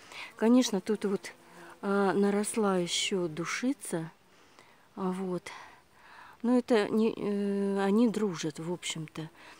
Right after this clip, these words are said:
Здесь еще должна быть лаванда. Ну, че-то я ее не вижу, но она обязательно есть. Наверное, задавила ее.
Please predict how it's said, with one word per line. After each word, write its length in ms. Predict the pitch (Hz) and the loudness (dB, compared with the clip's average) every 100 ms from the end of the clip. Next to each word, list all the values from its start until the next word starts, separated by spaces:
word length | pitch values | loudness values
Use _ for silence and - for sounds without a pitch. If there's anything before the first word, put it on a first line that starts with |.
| - - | -18 -10
Здесь 300 | 175 220 - | -2 -2 -2
еще 160 | 220 | -6
должна 420 | 185 190 190 196 | -2 -2 -2 -4
быть 220 | 175 175 190 | -4 -6 -4
лаванда. 720 | 185 196 240 294 254 175 170 - - | -2 2 2 4 2 0 -2 -8 -14
Ну, 140 | 202 202 | -10 -8
че-то 260 | - - | -8 -6
я 220 | 196 190 190 | -2 0 2
ее 160 | 185 | 0
не 160 | 190 196 | 0 0
вижу, 260 | 240 247 | -2 0
но 200 | 190 185 | 2 4
она 180 | 196 202 | 2 2
обязательно 680 | 185 190 214 196 196 196 196 | 0 -2 -4 -4 -4 -2 -2
есть. 380 | 185 160 - - | -4 -6 -12 -8
Наверное, 440 | 185 180 180 180 | -2 -2 0 -2
задавила 600 | 175 185 208 208 185 160 | -2 0 0 2 0 0
ее. 280 | 143 147 151 | -2 -4 -8